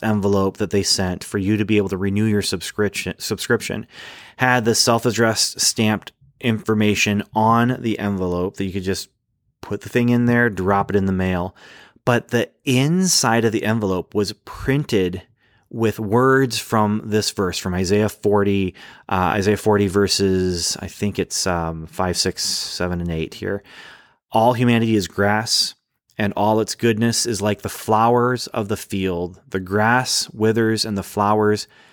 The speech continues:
fade when the breath of the Lord blows on them. Indeed, the people are grass. The grass withers and the flowers fall, but the word of our God endures forever." That's that last verse, Isaiah forty, verse eight.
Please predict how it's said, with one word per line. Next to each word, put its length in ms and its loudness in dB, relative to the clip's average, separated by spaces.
fade 520 2
when 180 -2
the 60 0
breath 320 0
of 80 0
the 60 -2
Lord 320 2
blows 320 4
on 160 -2
them. 220 -6
Indeed, 480 0
the 100 -8
people 300 -2
are 160 0
grass. 640 0
The 80 -2
grass 420 2
withers 540 2
and 120 -2
the 60 0
flowers 500 2
fall, 460 2
but 140 -4
the 80 0
word 320 2
of 100 2
our 140 4
God 340 2
endures 540 0
forever." 560 -4
That's 160 -4
that 120 0
last 320 2
verse, 480 -2
Isaiah 200 0
forty, 360 -2
verse 280 -2
eight. 340 0